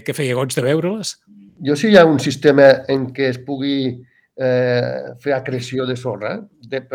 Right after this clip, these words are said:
Speaker 2: que sigui natural, respectuós i que potenciï, eh, lo que és la biodiversitat marina, pues, escolta, jo estic encantat, eh?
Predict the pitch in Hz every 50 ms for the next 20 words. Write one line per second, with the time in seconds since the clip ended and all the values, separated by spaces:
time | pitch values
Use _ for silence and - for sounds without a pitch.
0 | 127 123 - 127 120 - 131 123 127 123 120 120 117 113 113 131 139 131 113 107
1 | - _ _ _ _ _ _ _ _ _ _ - 127 123 123 - 131 - 123 -
2 | 127 143 156 139 123 110 - 143 131 117 120 117 - 120 113 123 120 117 104 -
3 | - 131 127 131 127 127 127 127 127 123 110 117 120 117 117 113 113 110 110 107
4 | 101 104 104 101 104 101 101 101 - 110 113 - - 123 120 117 117 113 117 120
5 | 123 123 117 113 - - - 123 110 110 110 107 107 104 104 131 165 170 - _
6 | _ - - - - - 113 139 139 117 110 - - 147 127 147 127 113 117 110
7 | 107 104 135 143 147 - 117 127